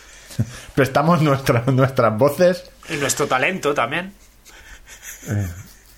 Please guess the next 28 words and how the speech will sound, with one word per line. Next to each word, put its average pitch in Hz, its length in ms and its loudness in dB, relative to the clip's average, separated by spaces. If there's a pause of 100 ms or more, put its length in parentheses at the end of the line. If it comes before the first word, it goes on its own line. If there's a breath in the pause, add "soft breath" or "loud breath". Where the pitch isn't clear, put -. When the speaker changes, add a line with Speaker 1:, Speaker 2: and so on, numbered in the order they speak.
(120)
Speaker 1:
yo 151 180 0
creo 196 140 4
que 175 40 4
en 151 60 2
este 170 200 0
punto, 202 440 2
eh, 131 200 4
algún 131 320 4
oyente 170 260 2
estará 139 300 4
diciendo, 90 580 2 (720)
eh, 107 180 4
llevan 143 400 2 (460 loud breath)
media 139 380 4
hora 165 360 2
y 123 100 -2
solo 156 200 4
han 160 120 4
hablado 143 420 4
de 135 320 2
ganar 127 320 4
dinero. 101 440 2 (520)
Speaker 2:
Ellos. 160 440 -6 (800)
Speaker 1:
Sí, - 180 0
sí. 151 240 2 (1400 loud breath)
Eh, 110 400 4
es 107 140 4
verdad. 117 320 2